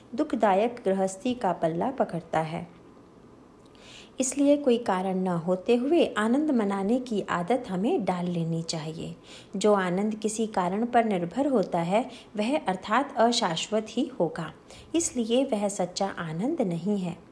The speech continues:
अकारण आनंद प्राप्त होने के लिए एकदम स्वस्थ बैठने को सीखना चाहिए।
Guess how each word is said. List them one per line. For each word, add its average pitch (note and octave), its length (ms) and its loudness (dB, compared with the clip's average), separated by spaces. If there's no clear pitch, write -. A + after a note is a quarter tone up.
अकारण C#4+ 600 4
आनंद A#3 360 -2
प्राप्त G3+ 440 -2
होने G3+ 340 0
के F3 200 -6
लिए G3 380 -2
एकदम C4+ 420 0
स्वस्थ D4 460 -2
बैठने G3+ 500 0
को C4 180 0
सीखना F#3+ 480 -4
चाहिए। E3 520 -6